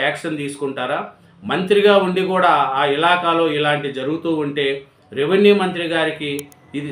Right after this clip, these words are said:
సూ-, తెలియనట్ట, తెలిసి వదిలేసినట్ట? అది ప్రభుత్వం దీని, ఇట్లాంటి వాటి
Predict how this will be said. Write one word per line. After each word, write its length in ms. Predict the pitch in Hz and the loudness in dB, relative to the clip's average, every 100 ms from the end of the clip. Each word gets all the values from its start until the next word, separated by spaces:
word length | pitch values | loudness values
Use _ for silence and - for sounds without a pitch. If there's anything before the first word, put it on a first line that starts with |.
| - | -6
సూ-, 220 | 151 147 123 | -4 -4 -6
తెలియనట్ట, 500 | 143 156 170 160 151 151 165 208 _ _ | -4 -2 0 -2 -4 -4 -4 -6 _ _
తెలిసి 360 | 170 202 202 220 214 - _ _ _ | -4 -2 0 -2 -2 -8 _ _ _
వదిలేసినట్ట? 680 | 123 156 170 165 156 143 165 170 208 - _ _ 123 | -6 -4 -2 -4 -6 -8 -4 -4 -6 -12 _ _ -8
అది 160 | 147 147 135 - | -4 -4 -4 -4
ప్రభుత్వం 360 | 139 160 160 147 | -4 -4 -4 -2
దీని, 180 | 139 139 131 | 0 0 -4
ఇట్లాంటి 340 | 147 147 147 139 | -4 -4 -2 -4
వాటి 180 | 135 | -4